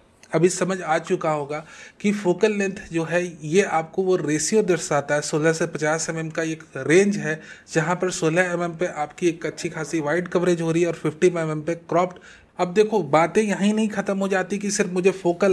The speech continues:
लेंथ, फोकल रेंज समझ आ गई तो भैया मैंने जंग जीत ली, नहीं,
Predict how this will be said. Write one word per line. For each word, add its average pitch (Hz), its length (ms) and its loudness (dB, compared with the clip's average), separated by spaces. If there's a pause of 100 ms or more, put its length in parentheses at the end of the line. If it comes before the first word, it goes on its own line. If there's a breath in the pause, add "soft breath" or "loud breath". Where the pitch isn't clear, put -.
लेंथ, 180 280 0
फोकल 165 400 0
रेंज 170 340 0
समझ 170 300 -2
आ 160 100 4
गई 165 160 -4
तो 165 120 -6
भैया 165 280 -2
मैंने 160 220 -2
जंग 175 280 0
जीत 165 340 -2
ली, 135 140 -6
नहीं, 165 380 2